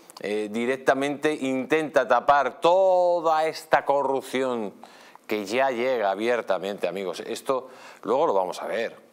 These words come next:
luego lo vamos a ver, se lo voy a explicar. Esto ya es una pocilga, ¿eh? Pero de las pocilgas, pocilgas,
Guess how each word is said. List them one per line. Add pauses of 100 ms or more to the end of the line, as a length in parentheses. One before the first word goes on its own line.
(200)
luego
lo
vamos
a
ver,
se
lo
voy
a
explicar. (720)
Esto
ya
es (300)
una
pocilga, (580)
¿eh? (220)
Pero
de
las
pocilgas,
pocilgas,